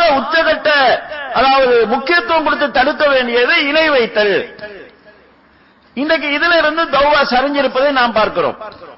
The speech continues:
சில பேர் என்ன நினைக்கிறாங்கன்னா, தௌஹீத் பத்தி பிரச்சாரம் செய்யறது வந்து நம்மள ஜமாத்துக்குரிய விஷயம் கிடையாது, அதை பார்க்கறதுக்கு ஒரு ஜமாத் இருக்குது.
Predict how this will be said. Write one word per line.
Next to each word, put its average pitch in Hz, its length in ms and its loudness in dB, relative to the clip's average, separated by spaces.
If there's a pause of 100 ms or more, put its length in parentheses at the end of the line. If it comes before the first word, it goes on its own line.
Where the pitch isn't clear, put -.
(1700)
சில 254 260 0
பேர் 311 240 2
என்ன 294 140 2
நினைக்கிறாங்கன்னா, 262 600 0 (160)
தௌஹீத் 311 400 0
பத்தி 269 180 -4
பிரச்சாரம் 254 460 0
செய்யறது 240 280 0
வந்து 262 200 -2
நம்மள 302 360 0
ஜமாத்துக்குரிய 269 600 0
விஷயம் 240 320 -2
கிடையாது, 208 300 0
அதை 247 200 2
பார்க்கறதுக்கு 294 520 0
ஒரு 277 60 2
ஜமாத் 233 400 0
இருக்குது. 170 360 -2